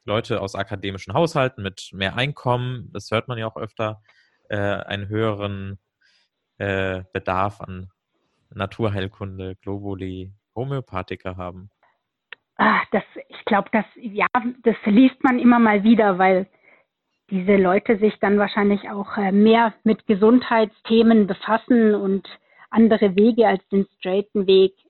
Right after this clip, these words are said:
Speaker 2: gehen wollen oder einen Alternativweg. Das mag sein, aber, äh,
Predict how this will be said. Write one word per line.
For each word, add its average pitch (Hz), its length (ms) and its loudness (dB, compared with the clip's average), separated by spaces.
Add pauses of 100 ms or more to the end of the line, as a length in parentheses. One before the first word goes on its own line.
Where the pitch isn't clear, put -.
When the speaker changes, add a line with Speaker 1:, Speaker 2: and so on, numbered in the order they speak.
(100)
Speaker 2:
gehen 208 400 2
wollen 196 180 2
oder 190 140 -2
einen 180 160 -6
Alternativweg. 202 1040 -4
Das 226 180 -4
mag 208 240 0
sein, 233 260 0
aber, 185 380 0 (600)
äh, - 360 -18